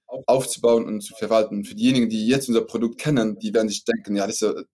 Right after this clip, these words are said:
ist ja was ganz anderes, was die Jungs da machen. Und zwar ist uns dann, ähm, ja, wirklich zwei Monate nach, nachdem unser, sagen wir, unser erster Produkt live war,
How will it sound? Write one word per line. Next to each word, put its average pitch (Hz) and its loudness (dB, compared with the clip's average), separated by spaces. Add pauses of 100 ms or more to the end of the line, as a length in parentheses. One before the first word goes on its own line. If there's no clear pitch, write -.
(200)
ist 117 0
ja 107 0
was - 2
ganz 127 2
anderes, 123 4
was 107 -2
die 113 -4
Jungs 110 -4
da 107 2
machen. 120 -4 (580)
Und 117 4
zwar 135 4
ist 139 0
uns 117 0
dann, 113 2
ähm, 104 -2 (360)
ja, - -10
wirklich 120 2
zwei 127 2
Monate 123 2
nach, 104 0 (640)
nachdem 117 2
unser, 101 2
sagen - -2
wir, 110 0
unser 104 0
erster 117 2
Produkt - -4
live 131 2
war, 156 -2